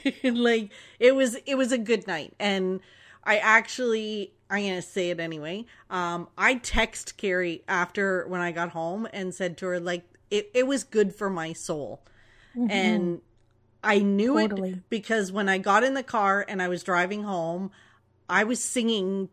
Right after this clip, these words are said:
Speaker 1: to my playlist. And <laughs> like, I, I haven't been singing in the car and, and been in that kind of mood in a very long time. So thank you for
Speaker 2: Oh.
Speaker 1: that.
Speaker 2: <laughs> That was awesome.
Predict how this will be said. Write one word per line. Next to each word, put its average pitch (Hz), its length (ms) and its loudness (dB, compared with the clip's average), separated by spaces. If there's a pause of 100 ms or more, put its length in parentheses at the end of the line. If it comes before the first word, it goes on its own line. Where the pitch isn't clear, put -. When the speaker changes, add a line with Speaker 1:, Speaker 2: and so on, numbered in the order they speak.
Speaker 1:
to 190 360 -2
my 226 160 -2
playlist. 147 760 -6 (460)
And 196 920 0 (160)
<laughs> - 120 -18
like, 240 200 4
I, 262 120 6 (100)
I 269 140 8
haven't 311 600 4
been 247 260 6
singing 269 440 4
in 269 120 6
the 262 100 2
car 233 460 10
and, 220 260 4
and 208 600 0
been 254 180 10
in 233 120 4
that 226 260 4
kind 247 200 2
of 233 80 2
mood 202 420 4
in 208 140 0
a 196 120 2
very 196 380 0
long 175 340 -2
time. 135 340 -10 (320)
So 202 220 -6
thank 196 420 -4
you 175 80 -6
for 330 200 -4
Speaker 2:
Oh. 320 40 -2
Speaker 1:
that. - 440 -8 (300)
Speaker 2:
<laughs> 330 140 2 (240)
That 403 160 0
was 302 280 -2
awesome. 277 520 -4